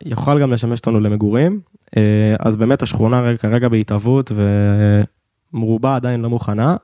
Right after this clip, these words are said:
אז, אה, אם, אם יראה לנו שטוב שם,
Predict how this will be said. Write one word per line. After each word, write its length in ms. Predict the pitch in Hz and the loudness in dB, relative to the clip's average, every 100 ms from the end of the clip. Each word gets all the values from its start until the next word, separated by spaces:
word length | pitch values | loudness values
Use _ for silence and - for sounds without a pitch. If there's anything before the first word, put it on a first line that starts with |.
| - | -6
אז, 200 | 107 104 | -4 0
אה, 200 | 107 104 110 _ _ - | 0 0 -2 _ _ 0
אם, 220 | 143 170 151 147 139 | 2 4 4 2 2
אם 80 | 170 | 2
יראה 200 | 170 143 | 2 2
לנו 180 | 143 131 | 0 0
שטוב 320 | 120 113 117 | -2 0 -2
שם, 280 | 113 113 123 | -2 -4 -4